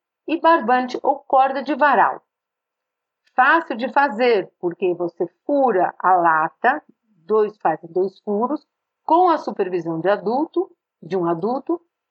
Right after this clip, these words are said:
e passar o barbante a-, a-, a-, amarrando as duas pontas na altura da cintura, até chegar na cintura. Então, uma vez amarrado, é só andar à medida que se eleva a lata,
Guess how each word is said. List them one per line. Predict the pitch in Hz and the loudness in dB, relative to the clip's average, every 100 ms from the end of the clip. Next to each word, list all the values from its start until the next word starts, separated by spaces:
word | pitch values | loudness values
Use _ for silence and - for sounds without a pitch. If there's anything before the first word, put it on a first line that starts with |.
| _ | _
e | 277 | -8
passar | - 285 262 370 370 | -2 -2 0 2 2
o | |
barbante | 269 247 185 226 285 277 | 2 0 0 0 0 0
a-, | 233 233 | -2 -2
a-, | - 202 - | 0 0 2
a-, | 202 190 185 202 | 0 2 2 2
amarrando | 226 202 302 320 | 0 0 0 2
as | 285 202 | 0 -2
duas | 190 311 427 349 | -4 -2 -2 -4
pontas | - 285 302 294 277 | -2 0 0 -2 0
na | 277 | 0
altura | 247 _ 330 359 370 | 0 _ -2 0 -2
da | 330 | -4
cintura, | 302 349 381 247 214 170 156 _ _ _ _ _ _ | -4 -2 -2 -2 -2 -2 -4 _ _ _ _ _ _
até | 180 | -6
chegar | 180 269 262 269 | -2 -2 0 0
na | 277 | 0
cintura. | 277 320 214 165 156 - _ _ _ _ _ _ | -4 -6 -4 -6 -6 -12 _ _ _ _ _ _
Então, | 359 415 - 233 220 330 - _ - | -2 -2 0 -2 -2 -6 -14 _ -4
uma | 185 | -2
vez | - - 175 | 0 -2 -2
amarrado, | 196 269 262 277 311 339 | 2 2 4 4 2 0
é | 320 | -4
só | 311 392 415 | -2 0 2
andar | 381 233 247 339 - _ _ _ | 2 2 2 0 -4 _ _ _
à | - 330 | -2 0
medida | 339 226 214 180 185 | 0 -2 -6 -4 -4
que | 185 | -4
se | 226 - | -10 -2
eleva | 285 240 214 247 320 320 311 - | 0 2 2 4 2 2 -2 0
a | 214 | 0
lata, | 185 160 143 180 _ - 320 | 2 2 2 0 _ -2 -2